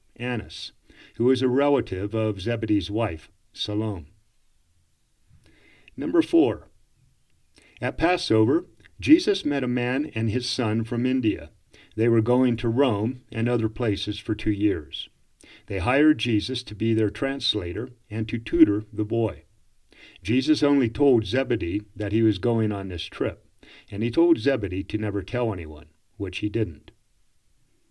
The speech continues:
Number five, Jesus was here to know us better and to reveal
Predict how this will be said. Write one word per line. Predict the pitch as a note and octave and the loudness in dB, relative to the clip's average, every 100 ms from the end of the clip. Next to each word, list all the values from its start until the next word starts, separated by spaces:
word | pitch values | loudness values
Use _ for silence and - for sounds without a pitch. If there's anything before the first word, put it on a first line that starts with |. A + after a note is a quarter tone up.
| _ _ _ _ _ _ - | _ _ _ _ _ _ -12
Number | E3 F2+ - | -6 -2 -2
five, | - C3 F#2+ D#2+ - - _ _ _ - _ - - _ - | 0 0 -2 -8 -18 -20 _ _ _ -20 _ -20 -20 _ -4
Jesus | C#3 G#3+ A3 G#3+ - | 2 2 4 0 2
was | B2+ A#2 | 0 0
here | - C#3+ F#2+ F#2+ G2+ | 2 2 2 -2 -6
to | - | -4
know | A#2 B2 A#2+ | 0 2 2
us | A2 | 0
better | - A2+ F2 D2+ _ _ | -2 -4 -4 -8 _ _
and | A2 G#2+ | -6 -4
to | A2+ | -2
reveal | B2 A#2 D#3+ C#3 A2 | 0 6 8 8 6